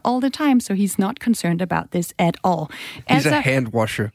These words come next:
Speaker 1: He's a hand washer. Han vasker hænder hele tiden. Han bruger, øh, hand sanitizer, øh,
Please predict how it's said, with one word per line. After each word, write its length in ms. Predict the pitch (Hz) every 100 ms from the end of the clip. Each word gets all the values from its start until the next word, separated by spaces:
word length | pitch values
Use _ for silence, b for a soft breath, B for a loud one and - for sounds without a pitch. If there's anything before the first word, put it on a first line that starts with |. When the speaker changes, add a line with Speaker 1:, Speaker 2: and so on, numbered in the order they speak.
| 240
Speaker 1:
He's 200 | 277 302
a 20 |
hand 180 | 262 262
washer. 300 | 247 247 233
Han 180 | 233
vasker 260 | 269 262 -
hænder 200 | 254 262
hele 160 | 254 262
tiden. 260 | 269 254
Han 180 | 196 190
bruger, 540 | 190 220 202 185 175
øh, 60 | 180 - B B
hand 220 | - 220
sanitizer, 840 | 226 220 226 233 220 202 196 202 202 -
øh, 560 | 196 185 175 175 175